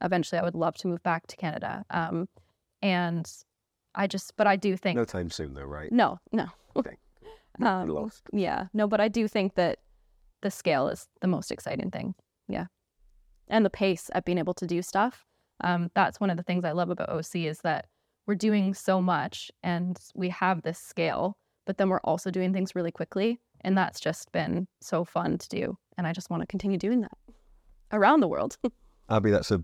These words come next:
Speaker 2: a perfect end to what has been a, a beautiful, um, Shoot Room Session podcast, which
Speaker 1: Yeah.
Speaker 2: I couldn't wait to get you on. I, I think, um, from day one, you have brought a genuine diversity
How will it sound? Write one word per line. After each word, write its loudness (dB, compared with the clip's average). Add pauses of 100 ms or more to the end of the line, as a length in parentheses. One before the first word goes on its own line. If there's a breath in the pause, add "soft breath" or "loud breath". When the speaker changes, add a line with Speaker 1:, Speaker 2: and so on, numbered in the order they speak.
(100)
Speaker 2:
a -2
perfect 2
end 2
to 0
what -2
has -12
been 0
a, 0 (180)
a 0
beautiful, 2
um, -2 (1120)
Shoot -2
Room 0
Session 0
podcast, -2
which -2
Speaker 1:
Yeah. 0
Speaker 2:
I -2
couldn't 0
wait 0
to -2
get 0
you -2
on. -4 (420 loud breath)
I, -2 (100)
I 2
think, 0 (240)
um, 0 (880)
from 0
day 6
one, 0
you 4
have -2
brought 4
a -2
genuine 0 (340)
diversity 2